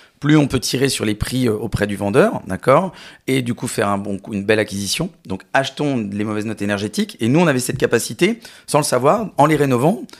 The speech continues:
à éradiquer ces mauvaises notes des D P E et systématiquement remonter les notes de passoire, éradiquer les notes de passoire énergétique et remonter sur des bonnes notes. Donc, on l'a, euh, on l'a dupliqué sur un vrai business model et, euh, et sur une société qui s'appelle Lock Isol,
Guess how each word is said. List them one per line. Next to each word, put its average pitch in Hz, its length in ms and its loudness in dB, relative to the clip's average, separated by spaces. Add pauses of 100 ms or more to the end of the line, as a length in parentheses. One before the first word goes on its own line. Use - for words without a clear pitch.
(180)
à 117 120 4
éradiquer 139 380 2
ces 160 140 0
mauvaises 123 200 0
notes 135 120 -2
des 117 80 -2
D 110 80 0
P 107 160 -2
E 190 240 2
et 113 60 -2
systématiquement 127 640 -4
remonter 135 500 0 (380)
les 117 80 0
notes 151 180 2
de 131 80 4
passoire, 117 360 2 (100)
éradiquer 156 420 4
les 131 100 -2
notes 123 120 -2
de 110 80 -4
passoire 110 240 -4
énergétique 104 340 -6
et 143 40 -2
remonter 143 360 2
sur 147 160 -6
des 135 80 -6
bonnes 123 160 -4
notes. - 180 -12 (540)
Donc, 127 200 2
on 120 100 8
l'a, 120 340 6
euh, 95 540 4
on 104 100 0
l'a 113 220 6
dupliqué 123 480 -2
sur 110 180 0
un 107 80 6
vrai 127 320 6
business 110 340 -4
model 120 400 2
et, 117 180 4
euh, 104 220 4
et 104 60 -2
sur 101 160 -4
une 104 80 -2
société - 400 -2
qui - 80 -10
s'appelle - 180 -6
Lock 113 160 -2
Isol, 135 300 2